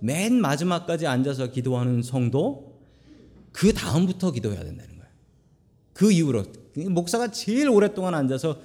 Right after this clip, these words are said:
기도를 해야 된다라는 겁니다. 그래서 "왜 그렇습니까?" 라고 선배님한테 물어봤더니만, 그렇게 오랫동안 기도하지 않으면 교인들 기도하고 있는데 일어나면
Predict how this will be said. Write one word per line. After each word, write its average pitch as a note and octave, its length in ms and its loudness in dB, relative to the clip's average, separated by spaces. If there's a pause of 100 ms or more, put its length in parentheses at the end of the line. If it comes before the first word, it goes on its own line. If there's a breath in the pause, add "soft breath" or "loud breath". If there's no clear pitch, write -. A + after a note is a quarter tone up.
(160 loud breath)
기도를 D#3+ 400 2
해야 D3 180 0
된다라는 A#2+ 560 0
겁니다. F#2 380 -6 (140)
그래서 - 200 -6
"왜 A#2 160 4
그렇습니까?" G#3 680 2
라고 A2+ 200 -2
선배님한테 B2+ 760 -4 (180 loud breath)
물어봤더니만, A2+ 880 0 (460 loud breath)
그렇게 G#3 320 0
오랫동안 D3+ 520 0
기도하지 G#2 440 -4
않으면 F2+ 540 -6 (200)
교인들 C#3+ 400 4
기도하고 A#2 380 -2
있는데 G2+ 240 -4
일어나면 A#2+ 720 -2